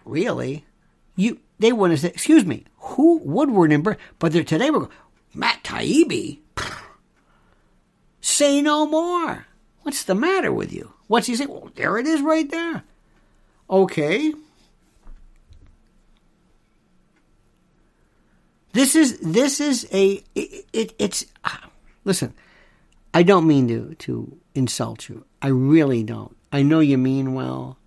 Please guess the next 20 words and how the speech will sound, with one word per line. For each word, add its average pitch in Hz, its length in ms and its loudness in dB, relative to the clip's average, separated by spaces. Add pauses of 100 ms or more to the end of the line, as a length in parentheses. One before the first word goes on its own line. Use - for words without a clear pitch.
And 156 80 2
I 160 120 4
may 220 180 2
not 180 240 -2
even 156 300 2
be, 127 380 -4 (100)
mean 135 320 0
you. 139 400 2
I - 20 -2
might, 139 300 -4 (280)
I 143 60 -6
might 196 120 2
be 190 120 2
referring 143 440 0
to 113 80 -6
somebody 120 360 -4
else 123 220 -6
down 110 240 -12
the 104 80 -12
road. 104 260 -14